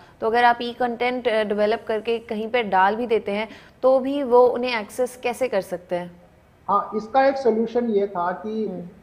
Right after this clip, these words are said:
Speaker 2: lockdown में जिन बच्चों के पास phone नहीं थे, smartphone नहीं थे,
Speaker 1: जी।
Speaker 2: तो हमने दूसरा उपाय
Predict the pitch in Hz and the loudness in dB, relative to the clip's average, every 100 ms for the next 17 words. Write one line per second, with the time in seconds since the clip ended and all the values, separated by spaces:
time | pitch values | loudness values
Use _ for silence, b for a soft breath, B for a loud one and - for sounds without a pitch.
0 | _ 143 170 214 208 208 208 214 180 208 | _ 0 4 4 4 0 0 -4 0 0
1 | 220 196 - 214 226 214 208 - - - | 2 0 0 -4 -2 0 0 -2 -14 -4
2 | 196 208 165 165 190 190 180 185 - 175 | -2 -2 -6 -6 -6 -4 -6 -6 -6 -8
3 | 165 160 180 185 240 240 226 214 214 233 | -8 -8 -4 -2 0 -2 -2 -4 0 2
4 | 214 - 180 180 196 | 2 2 4 4 2